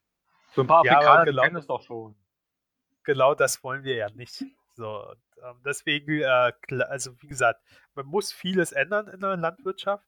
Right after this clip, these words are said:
Speaker 2: ja, aber, ähm, man sollte auch nicht, äh, äh,
Speaker 1: Wir
Speaker 2: wieder,
Speaker 1: bräuchten
Speaker 2: weiß ich
Speaker 1: ein
Speaker 2: wohin,
Speaker 1: Virus, um die
Speaker 2: so,
Speaker 1: Weltbevölkerung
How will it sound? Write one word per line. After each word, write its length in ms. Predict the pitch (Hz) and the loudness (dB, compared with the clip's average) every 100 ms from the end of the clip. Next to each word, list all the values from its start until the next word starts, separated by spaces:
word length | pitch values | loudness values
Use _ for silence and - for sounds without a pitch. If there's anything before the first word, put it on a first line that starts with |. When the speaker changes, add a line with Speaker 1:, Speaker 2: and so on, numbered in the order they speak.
| _ | _
Speaker 2:
ja, 320 | 113 139 240 _ _ _ _ _ _ _ _ _ _ | 4 6 4 _ _ _ _ _ _ _ _ _ _
aber, 680 | 156 143 170 165 156 139 143 | 0 4 4 4 4 2 0
ähm, 60 | 143 | -4
man 160 | 139 131 | -14 -10
sollte 320 | 139 - 147 | -12 -10 -10
auch 240 | 127 - | -12 -16
nicht, 400 | 123 127 - - | -18 -16 -14 -14
äh, 20 | |
äh, 540 | 131 117 113 - 113 117 | -10 -8 -8 -10 -14 -14
Speaker 1:
Wir 160 | 113 | -18
Speaker 2:
wieder, 160 | 135 131 | -8 2
Speaker 1:
bräuchten 220 | 127 147 | 4 2
Speaker 2:
weiß 140 | 107 - | -4 -10
ich 80 | - | -12
Speaker 1:
ein 120 | - | -12
Speaker 2:
wohin, 220 | 120 147 | -6 -2
Speaker 1:
Virus, 420 | 196 165 107 92 127 | 0 -2 -14 -18 -18
um 160 | 107 | -16
die 60 | 101 | -12
Speaker 2:
so, 140 | 120 - | -12 -10
Speaker 1:
Weltbevölkerung 880 | 156 - 127 107 120 113 104 104 | -14 -14 -10 -2 -2 -4 -16 -18